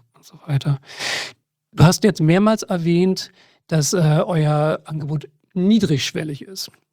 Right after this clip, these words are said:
So, und das leuchtet mir ein im Sinne von, ah, okay, da kann ich einfach eine,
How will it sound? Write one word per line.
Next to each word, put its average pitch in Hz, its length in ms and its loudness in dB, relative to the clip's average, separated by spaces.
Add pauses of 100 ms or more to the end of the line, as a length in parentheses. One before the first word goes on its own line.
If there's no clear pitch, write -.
(120)
So, 147 180 -8
und 165 160 -4
das 151 120 2
leuchtet 165 340 4
mir 156 200 0
ein 190 300 0
im 180 140 0
Sinne 170 300 4
von, 156 520 0 (400)
ah, - 160 -6
okay, 160 360 -2
da 147 140 -2
kann 143 200 -2
ich 151 160 -2
einfach 147 260 0
eine, 143 360 2